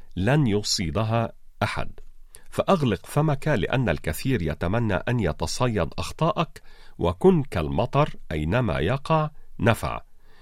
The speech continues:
ولا تقل إن الدنيا تعطيك ظهرها،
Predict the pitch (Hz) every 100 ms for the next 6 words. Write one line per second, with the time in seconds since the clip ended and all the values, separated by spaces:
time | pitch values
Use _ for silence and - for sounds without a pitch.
0 | - - - - 175 196 - 196 160 117
1 | 104 87 69 78 131 110 85 69 73 127
2 | 131 78 76 73 123 117 117